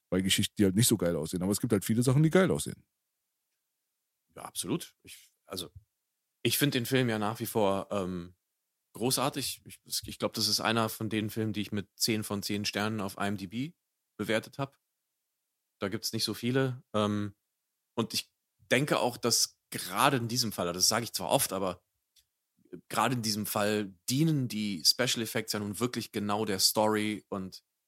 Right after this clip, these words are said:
Speaker 2: den Charakteren. Also sie, sie bereiten quasi die Szene oder die, ähm, wie soll man sagen, sie lassen sie gut aussehen. Es, es geht nicht um die Special Effects, sondern es geht um die Story, es geht um die Charaktere und das, was eigentlich passiert.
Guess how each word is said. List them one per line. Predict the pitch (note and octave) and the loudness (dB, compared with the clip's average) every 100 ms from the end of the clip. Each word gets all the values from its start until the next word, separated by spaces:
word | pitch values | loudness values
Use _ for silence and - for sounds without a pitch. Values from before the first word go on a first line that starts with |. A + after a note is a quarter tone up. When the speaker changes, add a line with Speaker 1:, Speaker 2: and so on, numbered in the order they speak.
| _ _ _ _ - | _ _ _ _ -6
Speaker 2:
den | G#2 | -4
Charakteren. | G2+ G#2 F#2+ - A#2 F#2+ D2 _ _ _ _ | -4 -6 -8 -2 0 0 -4 _ _ _ _
Also | G2 F#2+ F2+ - _ _ _ _ _ _ _ _ _ _ | -10 -6 -6 -8 _ _ _ _ _ _ _ _ _ _
sie, | - F#2+ - | -10 -10 -10
sie | G2 | -8
bereiten | F#2+ G2+ A#2+ - G#2+ | -4 -2 -2 -4 -6
quasi | G2 G2 G2 G2 | -4 -2 -4 -8
die | F2 F2 | -12 -2
Szene | - - - A#2+ A2+ F#2+ F#2+ _ - | 0 2 2 0 -2 -6 -10 _ -12
oder | F2+ F2+ | -10 -10
die, | F2+ E2+ D#2+ _ _ _ _ _ _ _ _ - | -12 -16 -18 _ _ _ _ _ _ _ _ -10
ähm, | E2 D#2+ D2 _ | -8 -8 -12 _
wie | E2 | -12
soll | E2+ | -10
man | D#2+ | -8
sagen, | F2+ F2+ D2+ _ - - _ _ _ _ _ | -6 -6 -8 _ -20 -20 _ _ _ _ _
sie | G2+ | 0
lassen | A2+ - D3 | 4 4 2
sie | A#2+ | 0
gut | G2 C3+ | -2 -2
aussehen. | - B2+ C3+ G2+ E2 | 2 4 4 2 0
Es, | E2 | 0
es | - | 0
geht | - C3+ A#2+ | 0 0 -2
nicht | G#2+ - | -4 -4
um | G#2+ | -4
die | G2 G2 | -2 -2
Special | - F2 - | -2 -2 -4
Effects, | D#2+ - - - - _ _ _ _ | -8 -12 -8 -8 -8 _ _ _ _
sondern | F2+ F2 F2 _ | -8 -6 -8 _
es | - G2+ | -8 -6
geht | B2 A#2+ | -6 -6
um | G#2+ | -6
die | F#2 | -4
Story, | F2 G#2 A#2 A2 | -2 2 2 2
es | D2+ | -2
geht | - F2+ | -4 -6
um | |
die | F#2 | -10
Charaktere | - F2+ F2 A2+ G#2 F#2+ | -8 -10 -8 -4 -2 -2
und | F#2 | -2
das, | F2+ - | -4 -4
was | F2+ F#2 | -6 -6
eigentlich | F#2 F2 - | -8 -8 -16
passiert. | F#2 - G#2 - | -8 -6 -6 -8